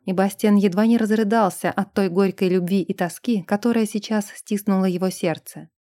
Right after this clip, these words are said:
Спустя два месяца после этого дня отец умрёт в своей постели, просто остановится сердце. Но в следующий миг тоскливое понимание грядущей потери ушло,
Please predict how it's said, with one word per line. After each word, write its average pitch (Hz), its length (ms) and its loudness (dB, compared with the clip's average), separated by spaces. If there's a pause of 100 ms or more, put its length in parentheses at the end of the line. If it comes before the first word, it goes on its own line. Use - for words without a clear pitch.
(120)
Спустя - 380 -4
два 175 180 0
месяца 185 400 -2
после 180 300 0
этого 185 220 0
дня 180 340 -2
отец 226 340 -2
умрёт 226 300 4
в - 80 -20
своей 196 340 0
постели, 160 600 -6 (220)
просто 214 360 -4
остановится 180 640 -4
сердце. - 580 -12 (280)
Но 202 120 0
в - 40 -6
следующий 185 400 0
миг 247 220 4
тоскливое 226 500 2
понимание 220 520 4
грядущей 208 460 2
потери 220 460 0
ушло, 165 460 -4